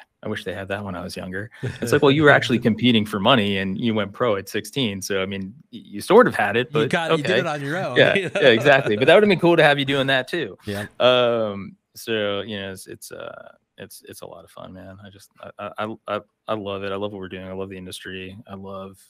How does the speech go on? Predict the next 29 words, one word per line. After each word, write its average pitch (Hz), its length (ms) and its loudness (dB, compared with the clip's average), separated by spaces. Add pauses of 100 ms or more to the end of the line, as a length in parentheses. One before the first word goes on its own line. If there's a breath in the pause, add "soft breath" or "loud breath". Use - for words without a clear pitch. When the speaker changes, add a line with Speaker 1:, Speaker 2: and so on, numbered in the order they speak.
(280)
Speaker 1:
the - 300 -12
impact 95 320 -18
this 92 160 -16
has 95 200 -10
Speaker 2:
Yeah. 95 60 -14
Speaker 1:
on 92 80 -16
kids, 95 520 -14 (340 soft breath)
the 233 80 0
confidence 104 640 -6
it 95 140 -18
builds, 101 640 -10
the - 60 -12
relationships 98 720 -8
it 101 100 -16
builds. 101 360 -12
I 98 40 -14
mean, 98 100 -14
I 101 40 -14
see 107 200 -10
it 101 60 -6
at 101 100 -14
home 104 300 -8
with 95 140 -16
my 98 180 -6
kids. 92 320 -14
I 110 40 -16
mean, - 80 -16
my 101 80 -14
son, 98 480 -6